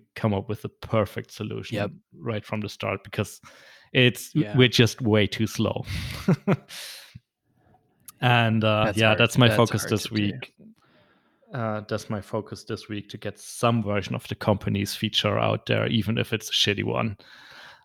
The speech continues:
Speaker 1: Um,
Speaker 2: <laughs>
Speaker 1: just, yeah, I have to get over my perfectionism. And, like,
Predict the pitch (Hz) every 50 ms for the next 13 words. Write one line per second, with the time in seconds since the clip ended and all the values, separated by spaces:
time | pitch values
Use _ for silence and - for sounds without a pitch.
0 | - 151 123 113 107 101 101 101 101 98 98 98 95 - - _ _ - - -
1 | _ _ - - - - - - _ _ _ _ _ _ _ _ _ _ _ _
2 | _ - - 131 117 101 - - - 127 110 98 92 90 - - - 135 123 110
3 | - - - 104 - 104 101 104 101 95 95 101 104 101 - - 107 - - 107
4 | - - - - 101 98 - 107 107 104 101 92 _ - 120 117 117 113 117 -
5 | - 139 123 127